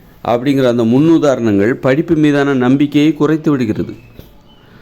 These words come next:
அப்ப படிப்பு மீ-, படிக்காம செய்யற எந்த ஒரு தொழில், அவங்க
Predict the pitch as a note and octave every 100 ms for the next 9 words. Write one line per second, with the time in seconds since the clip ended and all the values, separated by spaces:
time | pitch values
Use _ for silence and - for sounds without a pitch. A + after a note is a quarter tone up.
0 | - - - - - - - - _ -
1 | _ _ - - - - A#2+ C3 C3 A#2
2 | D3+ D#3 D3+ C#3+ - A#2+ C#3+ C#3+ E3 E3+
3 | F3 D#3 D3 C#3 A#2 C3 D3+ D3+ B2+ B2
4 | A#2+ A#2 B2